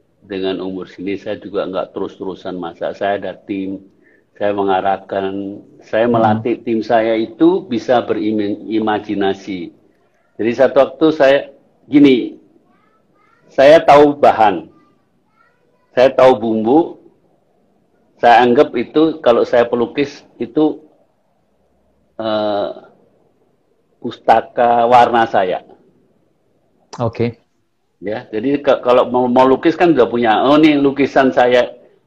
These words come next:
Speaker 1: lukisan, eh, warna yang saya beli ini A B C D, merah, kuning itu warna-warna dasar.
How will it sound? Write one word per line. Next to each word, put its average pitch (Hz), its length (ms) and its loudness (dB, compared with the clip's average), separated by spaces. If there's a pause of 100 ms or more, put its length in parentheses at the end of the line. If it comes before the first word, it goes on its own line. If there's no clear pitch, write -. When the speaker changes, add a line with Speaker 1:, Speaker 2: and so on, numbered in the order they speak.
(100)
Speaker 1:
lukisan, 131 640 0
eh, 120 320 2
warna 120 400 4
yang 120 180 0
saya 120 220 0
beli 107 280 -4
ini 131 120 0 (160)
A 104 80 0
B 104 240 0
C 113 160 -2
D, 110 320 -2
merah, 101 640 -4
kuning 104 480 -4
itu 104 240 -8
warna-warna 104 880 -2
dasar. 92 480 -6